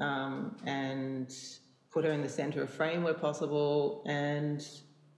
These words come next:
we also didn't see, we decided not to see the outside of the location we're in, only the inside, in the same way that, um, a prisoner would not see the outside of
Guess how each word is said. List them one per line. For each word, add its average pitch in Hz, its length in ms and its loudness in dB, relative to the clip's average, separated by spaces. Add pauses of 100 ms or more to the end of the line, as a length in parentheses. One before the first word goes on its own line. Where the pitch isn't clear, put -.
(120)
we 156 140 4
also 156 200 4
didn't 160 300 0
see, 156 600 4
we 160 60 4
decided 160 300 2
not 165 140 2
to 175 60 -4
see 175 160 4
the 156 180 4
outside 131 640 2
of - 280 -4
the 139 220 2
location 135 460 0
we're 131 160 4
in, 127 200 4
only 139 260 0
the 127 140 -2
inside, 131 600 -2
in 139 100 0
the 135 80 0
same 131 220 0
way 127 140 2
that, 123 460 -2 (600)
um, 123 320 0
a - 60 -4
prisoner 131 520 2
would 131 160 0
not 135 220 -2
see 135 260 0
the 135 160 0
outside 123 460 0
of 123 100 -2